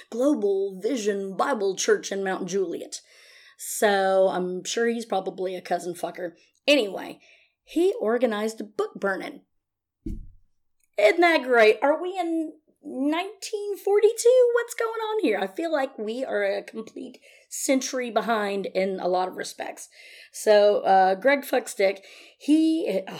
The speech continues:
he endorses, uh, Q, Q anon conspiracy theories.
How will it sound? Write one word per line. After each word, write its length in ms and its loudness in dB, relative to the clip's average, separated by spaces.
he 220 -4
endorses, 720 0
uh, 280 0
Q, 560 -4
Q 200 0
anon 420 0
conspiracy 640 -4
theories. 460 -2